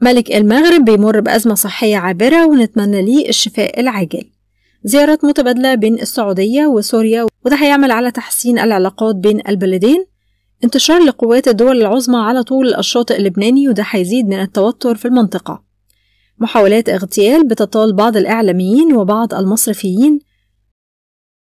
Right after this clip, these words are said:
وبعضهم هيضطر يغادر لبنان لفترة خوفًا على حياته. العلاقات الدبلوماسية بين سوريا وتركيا رجعت تاني، ودي خطوة مهمة نحو السلام.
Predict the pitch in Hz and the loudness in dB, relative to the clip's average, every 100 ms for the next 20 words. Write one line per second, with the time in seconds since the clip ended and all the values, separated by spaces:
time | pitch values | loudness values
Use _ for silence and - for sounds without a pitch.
0 | _ _ _ 269 311 294 330 311 240 - | _ _ _ 0 2 2 0 0 -2 0
1 | 254 254 190 202 220 208 180 165 196 302 | 0 2 0 0 0 0 -2 -2 0 2
2 | 339 294 294 - 269 269 - 208 214 240 | 2 2 -2 0 -2 -2 -2 -4 -2 -4
3 | 240 190 185 214 277 214 165 - _ _ | -2 -4 -4 -2 0 0 -2 -10 _ _
4 | _ _ _ _ _ _ _ _ _ _ | _ _ _ _ _ _ _ _ _ _
5 | 262 262 196 196 226 214 190 196 190 185 | 2 2 0 0 -2 -2 -2 -2 -2 -2
6 | - 254 294 262 294 294 277 269 226 240 | 0 0 2 2 0 0 0 0 0 -2
7 | 254 - 240 247 269 254 202 202 180 175 | -4 -4 -4 -4 -4 -4 -4 -2 -4 -2
8 | 202 247 294 285 208 208 208 208 196 180 | 0 2 2 0 -2 -4 -6 -4 -2 0
9 | 190 254 294 269 - 220 - - - 208 | 0 0 0 0 -2 -4 -4 -4 -2 -2
10 | 165 165 | -4 -10